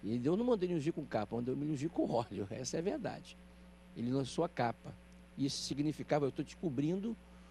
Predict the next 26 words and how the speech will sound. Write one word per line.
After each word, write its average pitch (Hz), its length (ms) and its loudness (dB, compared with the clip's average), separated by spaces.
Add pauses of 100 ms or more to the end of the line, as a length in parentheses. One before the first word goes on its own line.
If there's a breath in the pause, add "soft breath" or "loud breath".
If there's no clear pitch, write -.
(120)
com 165 140 4
o 156 40 2
poder 143 420 2
que - 100 -8
Deus 139 220 0
me 165 100 0
deu." 113 240 -2 (380 loud breath)
Então 233 220 6
eu 220 40 6
vejo 175 340 4
hoje 180 200 6
nas 165 160 2
suas 175 160 -2
sessões 135 360 0
pastorais 135 720 0 (400 loud breath)
e 135 140 2
nos 143 340 2
con-, 135 300 0
nos 139 220 -4
concílios, 131 680 0 (580 loud breath)
é, 165 440 6
um, 170 220 0
um, 196 240 2
um 175 40 0
grande 214 380 2
descaso 190 840 2